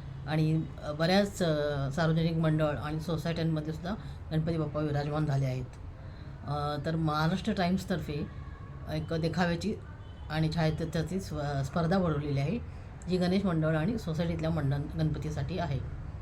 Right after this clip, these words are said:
अ, तर गणेश मंडळांचे देखाव्याचे जे छायाचित्र असतील किंवा जिवंत देखावे असतील, ते त्यांना पाठवून द्यायचे आहेत. तसेच सोसायटीसाठी, सोसायटीतसुद्धा काही देखावे, अ, बनवले असतील किंवा गणपतीत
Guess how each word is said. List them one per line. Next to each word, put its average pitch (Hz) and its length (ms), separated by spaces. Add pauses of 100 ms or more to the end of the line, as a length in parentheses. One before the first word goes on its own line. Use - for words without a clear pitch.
(420)
अ, 156 340
तर 175 200 (960)
गणेश 175 240
मंडळांचे 165 500
देखाव्याचे 165 680
जे 170 200
छायाचित्र 156 380
असतील 143 260
किंवा - 460
जिवंत 170 360
देखावे 160 380
असतील, 143 300 (520)
ते 180 120
त्यांना 165 200
पाठवून 160 360
द्यायचे 147 260
आहेत. - 340
तसेच 196 180 (200)
सोसायटीसाठी, 180 720 (420)
सोसायटीतसुद्धा 190 680
काही 180 280
देखावे, 160 440 (540)
अ, 147 60
बनवले 175 380
असतील 165 240
किंवा 165 220
गणपतीत 160 380